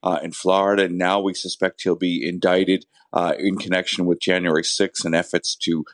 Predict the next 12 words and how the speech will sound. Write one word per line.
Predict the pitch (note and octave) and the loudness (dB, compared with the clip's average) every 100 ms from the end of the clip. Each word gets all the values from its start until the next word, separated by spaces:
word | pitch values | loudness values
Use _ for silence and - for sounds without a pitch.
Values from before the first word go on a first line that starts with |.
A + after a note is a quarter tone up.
| _ | _
uh, | D#2 C2 | 0 0
I | |
suppose, | F2+ - F2+ - | -2 0 -2 0
fix | - G2+ - | -2 -2 0
the | - | 2
election | E2 F#2 - G2 | 4 2 0 -2
results. | F2 F2 F2+ - - _ _ _ | 0 2 0 0 -8 _ _ _
All | G#2 C#3 C#3+ B2 | 0 2 2 0
of | G2 | 0
these | G#2+ G2 | -2 -2
swirling | - - G#2 A2 F#2 E2 | -8 -2 2 2 -2 -6
clouds, | - G2 G#2+ F#2+ D#2+ - | -2 0 2 2 0 -6